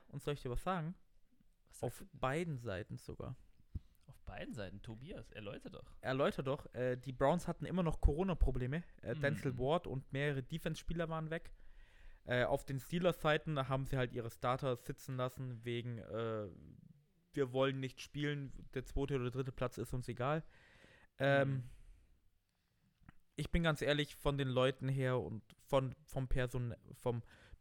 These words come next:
Speaker 1: Personellen her und sowas, müsste ich die Browns tippen, aber die Browns, die verkacken's irgendwie immer gegen die Steelers. In, am Anfang von der Season hat jeder gesagt, „Oh, die Browns, die sind richtig gut.“ Dann spielen sie gegen die Steelers und verlieren gefühlt fünfunddreißig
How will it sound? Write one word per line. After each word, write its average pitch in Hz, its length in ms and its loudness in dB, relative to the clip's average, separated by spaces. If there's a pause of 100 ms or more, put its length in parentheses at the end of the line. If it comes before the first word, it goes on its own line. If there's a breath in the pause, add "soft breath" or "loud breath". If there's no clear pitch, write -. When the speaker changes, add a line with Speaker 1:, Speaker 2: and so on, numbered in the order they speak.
Speaker 1:
Personellen 135 720 8
her 139 200 2
und 135 100 0
sowas, 131 220 0 (300 loud breath)
müsste 160 280 4
ich - 80 -2
die 135 80 -6
Browns 139 340 4
tippen, 139 320 -2
aber - 140 0
die 123 100 0
Browns, 123 580 4 (280)
die 127 80 -4
verkacken's - 480 2
irgendwie 135 280 0
immer 143 200 2
gegen 120 200 -4
die 117 80 -2
Steelers. 117 460 -4 (460 soft breath)
In, 131 200 0 (840)
am - 140 4
Anfang 196 340 4
von 165 160 4
der 151 80 6
Season 170 420 0 (320 soft breath)
hat 139 180 0
jeder 143 180 6
gesagt, - 240 -2
„Oh, 170 220 2
die 139 120 -4
Browns, 175 320 10
die 151 100 2
sind 147 140 4
richtig 156 300 -2
gut.“ 185 240 -2
Dann 127 80 0
spielen 156 200 -2
sie 131 100 0
gegen 131 160 -2
die 120 80 -4
Steelers 151 380 2
und 131 100 -4
verlieren 135 360 2
gefühlt 135 340 -2
fünfunddreißig 131 680 -2